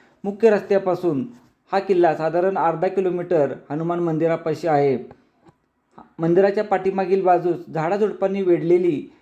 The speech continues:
कोलावळी कोटची ही दुमजली वास्तू आपणाला पाहायला भेटते. पोर्तुगीजांनी बांधलेल्या बहुतांश वास्तू एकसमान व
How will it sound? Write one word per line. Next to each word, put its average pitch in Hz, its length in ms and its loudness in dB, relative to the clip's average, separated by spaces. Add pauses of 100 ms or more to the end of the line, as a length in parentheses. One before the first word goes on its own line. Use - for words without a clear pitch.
(240)
कोलावळी 180 380 4
कोटची 180 380 -2
ही 160 500 -2
दुमजली 196 400 2
वास्तू 185 280 0
आपणाला 170 580 0 (160)
पाहायला 151 280 0
भेटते. 143 500 -4 (260)
पोर्तुगीजांनी 226 580 2
बांधलेल्या 185 460 2
बहुतांश 180 680 -2 (720)
वास्तू 160 480 0
एकसमान 180 520 0
व 185 200 4